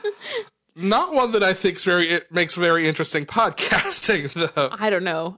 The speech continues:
Speaker 1: I enjoy it.
Speaker 2: And I do make some truly wondrous spreadsheets.
Speaker 1: Yeah. Alex also might be evil, so there's that.
Speaker 2: <sighs> I would read from the book.
Speaker 1: So, yeah.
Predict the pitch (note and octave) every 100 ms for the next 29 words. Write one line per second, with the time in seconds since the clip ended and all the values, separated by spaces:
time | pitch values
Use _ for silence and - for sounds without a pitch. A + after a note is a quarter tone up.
0 | - G3+ G3+ F#3+ F#3+ E3 D#3 C3 - _
1 | - - - - _ - D#3 C3+ A2 _
2 | - D3 _ _ - A2+ F#2+ - - _
3 | _ _ - - B2+ A2+ G#2 - _ _
4 | _ _ D3+ B2+ A2 G2+ F#2+ - - G2+
5 | F2 - - F#3 E3+ F3+ - _ _ _
6 | - A3 A3 - G3 G#3 G#3 F#3 F3+ F#3+
7 | E3 C#3 - D#3+ A3 _ - D#3 C#3 G3
8 | - F3 G#3 - G#3+ A3 - _ - -
9 | - - - - _ - D3 F3+ F#3+ F#3+
10 | - F3+ F3 G#3+ F3+ - - _ - -
11 | F3+ F#3+ G#3 _ _ - G3